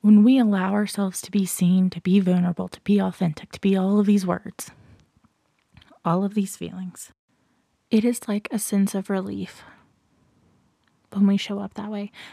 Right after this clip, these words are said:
because we don't feel like we're putting on a front and we don't feel like we're trying to beat someone else out of a game or a competition or being the best this or being the smartest that. It is so much easier.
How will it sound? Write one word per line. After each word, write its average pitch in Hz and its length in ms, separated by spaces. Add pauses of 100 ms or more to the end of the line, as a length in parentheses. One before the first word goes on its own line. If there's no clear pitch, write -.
because 226 260
we 214 140
don't 202 380
feel 196 380
like 185 240
we're 180 100
putting 196 360
on 196 140
a 185 40
front 180 360
and 190 100
we 185 100
don't 185 260
feel 196 140
like 185 200
we're 190 100
trying 185 600
to 185 340 (480)
beat 214 240
someone 185 380
else 170 300
out 185 200
of 175 100
a 185 60
game 180 480 (760)
or 185 120
a 185 40
competition 170 760
or 170 80
being 185 280
the 180 80
best 170 380
this 180 400
or 202 220 (560)
being 202 220
the 185 80
smartest 175 560
that. 120 300 (1900)
It 214 140
is 214 120
so - 280
much 190 300
easier. 208 640